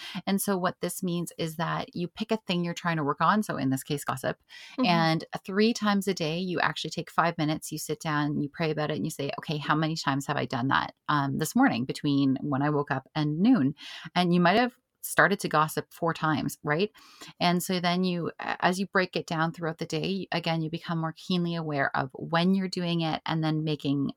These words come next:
Speaker 1: amends for what you've done or doing, offering up a little bit of penance.
Speaker 2: Right. And I also think a good thing to consider as well is becoming the person of interest. And what I mean by that is you become the person who discusses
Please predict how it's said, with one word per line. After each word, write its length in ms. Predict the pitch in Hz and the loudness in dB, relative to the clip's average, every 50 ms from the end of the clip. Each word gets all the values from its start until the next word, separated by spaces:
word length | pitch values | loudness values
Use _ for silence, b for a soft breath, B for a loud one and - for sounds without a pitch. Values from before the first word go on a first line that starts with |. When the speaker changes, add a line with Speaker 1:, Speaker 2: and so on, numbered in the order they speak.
| - - | -4 -2
Speaker 1:
amends 540 | 147 156 160 156 151 156 156 156 147 - - | 0 2 2 4 4 2 2 0 -2 -4 -4
for 160 | - 156 151 | -4 -4 -2
what 180 | 143 147 - - | 0 -2 -2 -2
you've 200 | 143 147 143 - | -4 -6 -6 -2
done 360 | - 147 143 143 139 143 139 - | 0 0 2 2 2 0 0 -2
or 180 | - - 139 143 | -2 -4 -4 -4
doing, 280 | - - 143 143 143 - | -2 0 0 0 2 0
offering 280 | - 143 - - 143 143 | -2 -2 -2 -2 0 0
up 120 | 143 - | -2 -2
a 40 | 143 | -4
little 160 | 139 139 - | -4 -4 -4
bit 120 | 135 135 135 | -4 -6 -6
of 80 | - | -8
penance. 440 | - - 165 147 131 117 - - - - | -6 -4 -2 0 0 -2 -2 -6 -8 -8
Speaker 2:
Right. 300 | 220 208 190 185 190 226 277 _ _ | -6 -6 -6 -6 -8 -10 -14 _ _
And 160 | 233 226 220 | -4 -2 -2
I 220 | - 214 226 254 240 | 0 2 4 6 6
also 300 | 220 220 226 - 226 208 | 6 6 4 2 0 0
think 280 | - - 190 190 180 | 0 0 -2 -2 -2
a 60 | 208 | -2
good 180 | 185 196 190 - | -2 -2 -2 -2
thing 160 | - 196 196 - | -2 -4 -4 -4
to 120 | - 202 | -6 -10
consider 480 | - - 208 185 - - 190 170 175 170 | -8 -6 -8 -8 -4 -4 -2 0 0 0
as 160 | 175 180 - - | 0 -2 -2 0
well 280 | 180 170 208 254 277 - | 0 2 4 4 2 2
is 140 | 240 214 196 | 0 -2 -2
becoming 560 | - 220 - - 226 214 220 233 247 254 254 B B B B B B B _ _ - | -4 -6 -4 -2 0 0 2 4 2 2 2 B B B B B B B _ _ -2
the 340 | - 196 190 185 185 185 - - _ _ | 0 0 2 2 2 0 0 -2 _ _
person 640 | - - 220 214 - - 240 226 220 220 220 220 - - - | -2 0 0 0 0 0 0 0 2 2 0 0 -2 -2 -4
of 120 | 190 - - | -4 -4 -4
interest. 760 | - 180 175 165 156 - - - - 151 165 - - - - - - | -4 -4 -4 -4 -4 -6 -6 -6 -6 -6 -6 -8 -8 -6 -8 -4 -2
And 160 | 190 190 190 | -2 2 4
what 140 | 185 202 190 | 6 6 6
I 60 | 190 | 6
mean 240 | 196 208 220 214 208 | 6 4 4 2 2
by 220 | 180 170 170 165 160 - | 2 2 0 0 0 0
that 400 | - 208 202 180 160 165 165 - - - | 2 6 8 8 8 8 6 4 0 0
is 320 | 190 185 180 180 185 - B B B B B B B B | 0 0 0 0 -2 -4 B B B B B B B B
you 140 | - 233 247 | 0 0 2
become 500 | 240 269 - - - 226 214 214 220 214 - | 2 0 0 2 4 4 4 4 4 2 0
the 160 | - - 208 | 0 -2 -2
person 460 | - - - 196 190 - - 196 190 | -2 -2 -2 -2 -2 0 -2 -2 -2
who 160 | 180 - 214 | -2 -2 -2
discusses 880 | 196 185 196 190 - - - 180 165 175 - - 185 180 180 175 175 - | 0 0 0 -2 -4 -2 -2 0 -2 0 -2 -2 0 0 0 -2 -4 -8